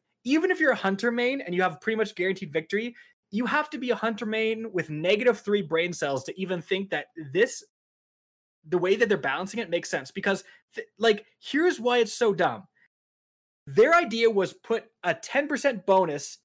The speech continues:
on the loser every day. So basically what Bungie is saying is, "We are gonna give the Hunters a free week."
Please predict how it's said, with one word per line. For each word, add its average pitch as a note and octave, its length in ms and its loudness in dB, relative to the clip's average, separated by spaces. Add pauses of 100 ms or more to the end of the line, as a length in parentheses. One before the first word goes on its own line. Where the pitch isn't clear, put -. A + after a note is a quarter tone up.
(120)
on F#3 160 2
the D#3+ 80 2
loser E3 600 2
every F#3+ 260 0
day. C#3+ 320 -2 (180)
So A#3+ 160 2
basically F4 440 4
what A#3+ 180 4
Bungie C#4+ 280 0
is - 120 -2
saying A#3 200 2
is, F3 140 2 (200)
"We A#3 260 4
are F#4+ 80 6
gonna C#4+ 280 0
give F#3 420 4 (160)
the G3 100 4
Hunters C4+ 640 -2 (240)
a A3+ 100 6
free D#4 560 2
week." D#3+ 600 -2